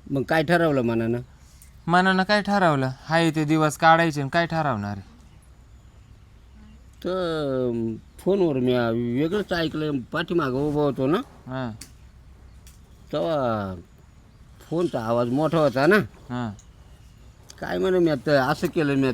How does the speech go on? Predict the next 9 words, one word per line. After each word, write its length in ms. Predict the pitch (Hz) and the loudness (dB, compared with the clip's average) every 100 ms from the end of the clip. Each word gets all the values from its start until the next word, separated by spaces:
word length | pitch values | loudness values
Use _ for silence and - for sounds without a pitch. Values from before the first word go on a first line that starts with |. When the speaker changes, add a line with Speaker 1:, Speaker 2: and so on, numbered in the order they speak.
| - | -2
Speaker 1:
तसं 200 | 143 165 | -4 -4
करायचं, 520 | 160 131 117 120 113 | -2 0 0 0 -2
तोही 500 | 98 - 151 156 147 165 | -4 -6 2 2 2 0
तसंच 300 | 156 170 - | 2 0 0
करून 280 | 151 120 123 | -2 0 0
घे 100 | 151 | 0
आता," 180 | 135 | -2
असं 200 | 139 151 | -4 -6
काय? 160 | 139 | -6